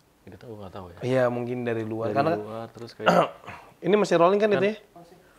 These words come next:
Speaker 2: Ya, karena di luar situ kan langsung jalan gede.
Speaker 1: Jalan,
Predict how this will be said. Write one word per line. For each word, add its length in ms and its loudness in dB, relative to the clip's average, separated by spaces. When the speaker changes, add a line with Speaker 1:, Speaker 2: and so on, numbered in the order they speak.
Speaker 2:
Ya, 140 0
karena 260 4
di 440 2
luar 320 4
situ 260 -6
kan 240 0
langsung 320 0
jalan 340 4
gede. 240 2
Speaker 1:
Jalan, 200 -2